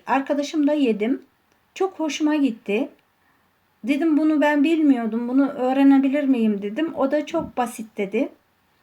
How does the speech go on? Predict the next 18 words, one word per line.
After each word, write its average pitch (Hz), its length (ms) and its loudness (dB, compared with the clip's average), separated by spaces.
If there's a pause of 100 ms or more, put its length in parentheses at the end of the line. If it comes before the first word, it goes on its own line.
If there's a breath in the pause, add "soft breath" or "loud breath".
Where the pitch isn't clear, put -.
(420)
Ve 294 120 2
ondan 285 340 4
aldım 220 340 0
tarifini. 220 680 -4 (240 soft breath)
İki 277 260 -2
bin 339 160 2
yılından 233 480 2
bu 254 80 -4
yana 202 340 -2
da 240 220 -4 (300 soft breath)
çok 320 280 -4
severim. 226 540 0
Çocuklarım 277 600 0
da 269 120 -2
çok 262 260 -6
sever. 214 500 -4 (300 soft breath)
Misafirim 294 600 0
geleceğinde 262 840 0